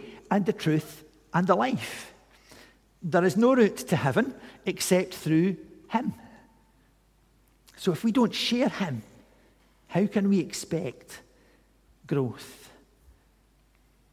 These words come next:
Of course, it's not just telling, although that is really important. It's about living it out in a way that makes a difference in our lives.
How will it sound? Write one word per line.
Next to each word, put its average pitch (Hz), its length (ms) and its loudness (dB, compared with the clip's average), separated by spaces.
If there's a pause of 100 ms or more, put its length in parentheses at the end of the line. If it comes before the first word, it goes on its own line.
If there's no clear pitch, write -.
(160)
Of - 80 -16
course, 156 240 2
it's - 280 -10 (240)
not 151 540 2
just - 560 -2
telling, 180 540 0
although 143 280 2
that 151 280 0
is 135 420 -6 (680)
really 156 500 0
important. 147 600 -2 (520)
It's - 200 -2
about 151 220 -2
living 175 500 0
it - 140 -8
out 196 420 -4 (440)
in 147 100 0
a 135 100 2
way 147 480 -2 (720)
that 156 160 -4
makes 165 260 -2
a 156 60 0
difference 170 560 -4
in 170 80 -8 (140)
our 160 200 2
lives. - 800 -12